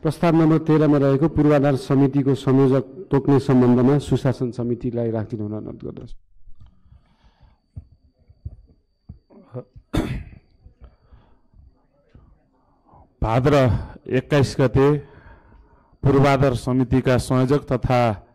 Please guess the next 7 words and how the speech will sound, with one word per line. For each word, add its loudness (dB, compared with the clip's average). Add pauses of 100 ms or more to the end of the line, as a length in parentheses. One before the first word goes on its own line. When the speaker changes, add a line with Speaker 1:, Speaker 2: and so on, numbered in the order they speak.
(1300)
Speaker 2:
सोह्र 0
नम्बर -2
वडाका -2
वडाध्यक्ष -2
मुकुन्द -4
रिजाल -2
ज्यूको -2